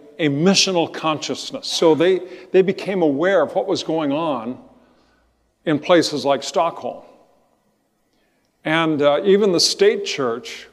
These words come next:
was trying to shut them down. The state church was really against these kinds of, these kinds of gatherings.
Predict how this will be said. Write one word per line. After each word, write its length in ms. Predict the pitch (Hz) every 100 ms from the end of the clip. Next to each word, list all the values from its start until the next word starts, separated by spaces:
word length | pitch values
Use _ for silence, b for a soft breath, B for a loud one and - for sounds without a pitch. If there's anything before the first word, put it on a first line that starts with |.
| -
was 160 | 147 131
trying 300 | 175 151 127
to 100 | 123
shut 320 | - 156 -
them 200 | 131 110
down. 480 | 143 139 110 110 120
The 80 | 123
state 340 | - 175 175
church 360 | - 135 123 -
was 300 | 120 113 - b b b
really 300 | 147 151 139
against 500 | 120 127 156 151 -
these 180 | 131 117
kinds 380 | 135 139 120 120
of, 180 | - - _ _
these 180 | - 123
kinds 260 | - 135 110
of 140 | 110
gatherings. 640 | 120 117 110 107 127 139